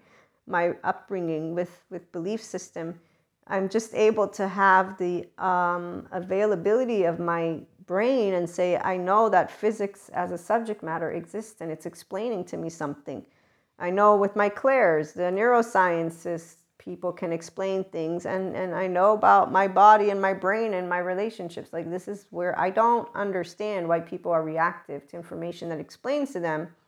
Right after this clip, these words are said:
how to be an optimally functioning human being, by the way. Infinite higher human consciousness potential. It's an experience, it's accessible for any person who wants to get there.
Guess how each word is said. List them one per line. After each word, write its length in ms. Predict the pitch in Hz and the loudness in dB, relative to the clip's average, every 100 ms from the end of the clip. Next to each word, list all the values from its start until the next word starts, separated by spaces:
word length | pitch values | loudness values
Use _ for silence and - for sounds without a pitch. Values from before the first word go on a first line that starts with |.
| _ _ - | _ _ -6
how 80 | 240 | -2
to 80 | 226 | -2
be 160 | 233 | 0
an 80 | 240 | 4
optimally 600 | 220 240 240 240 220 220 | 6 6 2 0 0 0
functioning 520 | 214 226 220 202 190 | 0 0 0 -6 -4
human 260 | 196 214 175 | -4 -4 -4
being, 220 | 208 220 | -2 -2
by 120 | 165 | -2
the 80 | 160 | -2
way. 240 | 165 185 190 _ _ _ _ _ _ _ - | -2 -2 -4 _ _ _ _ _ _ _ -4
Infinite 420 | 226 240 240 196 | -4 0 -2 0
higher 220 | 220 214 | 0 0
human 240 | 220 196 190 | 0 -2 -4
consciousness 540 | 202 196 185 180 180 | -4 -4 -6 -10 -12
potential. 580 | - - 180 170 - - _ _ | -14 -14 -12 -12 -12 -16 _ _
It's 180 | 202 - | -12 -6
an 80 | 202 | -6
experience, 580 | 202 - 262 262 262 - | -6 -4 0 0 -2 -10
it's 140 | - | -8
accessible 520 | 202 - 240 240 220 220 | -8 0 0 0 -2 -2
for 220 | 208 - | -2 -2
any 180 | 220 233 | 0 -2
person 320 | 240 214 208 | -2 -4 -4
who 80 | 208 | -2
wants 300 | 185 170 - | -2 -4 -8
to 60 | |
get 240 | - 190 - | -2 -2 0
there. 340 | 240 262 - | 0 -2 -4